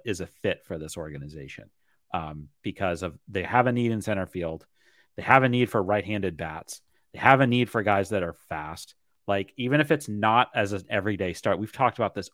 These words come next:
all year about his floor and the fact that he is a,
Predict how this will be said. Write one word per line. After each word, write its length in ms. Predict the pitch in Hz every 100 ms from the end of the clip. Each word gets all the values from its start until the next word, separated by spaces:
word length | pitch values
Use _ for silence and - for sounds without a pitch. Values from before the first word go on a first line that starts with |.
| _
all 200 | 107 104
year 220 | 98 95 87
about 240 | 85 78
his 160 | 85 -
floor 440 | - 87 71 73 _ _ _ _ -
and 160 | 107 95
the 60 |
fact 280 | - 95 87
that 120 | 95
he 160 | - 98
is 260 | 90 117
a, 80 | 107